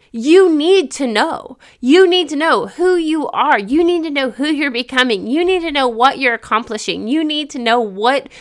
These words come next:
you, what your relationships are doing. Okay, all of these things for, for Christians and really for anyone, but we have to know these things.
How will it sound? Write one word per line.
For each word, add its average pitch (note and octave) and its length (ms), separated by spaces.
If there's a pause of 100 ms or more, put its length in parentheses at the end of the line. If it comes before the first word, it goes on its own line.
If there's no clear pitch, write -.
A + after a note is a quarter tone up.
(160)
you, A3+ 240
what A#3+ 420
your A#3+ 180
relationships G#3+ 1120 (380)
are A3+ 140
doing. G#3 560 (360)
Okay, C4+ 300
all E4 340
of D#4 140
these D#4 260
things D4+ 320
for, A3+ 360
for A#3 200
Christians F4+ 800
and B3 240
really F#4 220
for - 300
anyone, B3 520
but G#3 260 (880)
we F#4+ 180
have F#4 460
to D#4+ 180
know A#3+ 720 (220)
these A3+ 300
things. - 560